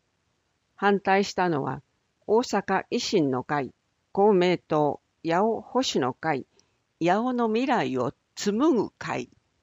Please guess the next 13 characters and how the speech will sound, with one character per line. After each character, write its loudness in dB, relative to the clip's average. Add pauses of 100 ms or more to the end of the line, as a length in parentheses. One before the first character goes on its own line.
(140)
新 2
生、 0 (640)
無 -2
所 0
属。 -12 (2250)
全 2
会 0
一 0
致 6
の 6
議 2
案 4 (160)
等、 0